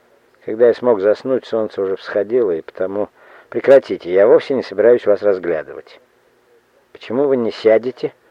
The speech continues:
Бася обратилась к Бетти. «Я просила пани присесть, но она все стоит и стоит. Живем мы небогато, но стулья у нас чистые. Я протираю их каждое утро, и чай я хотела приготовить, но пани от всего отказалась.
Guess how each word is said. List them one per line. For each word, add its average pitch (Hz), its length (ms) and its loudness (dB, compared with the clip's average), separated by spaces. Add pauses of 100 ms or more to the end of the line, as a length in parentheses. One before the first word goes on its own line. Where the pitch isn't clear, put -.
(280)
Бася 123 360 2
обратилась 117 480 0
к 104 60 -18
Бетти. 117 440 2 (460)
«Я 120 120 4
просила 123 400 4
пани 117 280 4
присесть, 143 580 -2
но 98 140 -8
она 101 140 -6
все - 140 -8
стоит 113 420 0
и 131 40 -6
стоит. 95 460 -2
Живем 101 280 2
мы 123 120 -4
небогато, 98 580 0
но 135 80 -10
стулья 107 420 -6
у 120 40 -8
нас 120 200 -12
чистые. 147 560 -12 (600)
Я 90 140 -2
протираю 101 500 2
их - 120 -8
каждое 120 440 2
утро, 117 340 -2
и 90 100 -6
чай 101 280 -2
я 139 100 0
хотела 127 360 -6
приготовить, 113 600 0
но 92 100 -10
пани 131 320 -2
от 104 120 -8
всего 85 300 -4
отказалась. 87 680 -6